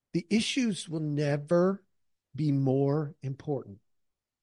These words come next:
than the people. Ever. The tactics of politicians will never be more important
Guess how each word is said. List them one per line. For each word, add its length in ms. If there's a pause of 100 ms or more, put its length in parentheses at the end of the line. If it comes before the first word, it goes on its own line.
(1300)
than 140
the 80
people. 460 (3000)
Ever. 340 (2250)
The 120
tactics 760
of 180
politicians 840
will 160
never 800
be 300
more 580
important 800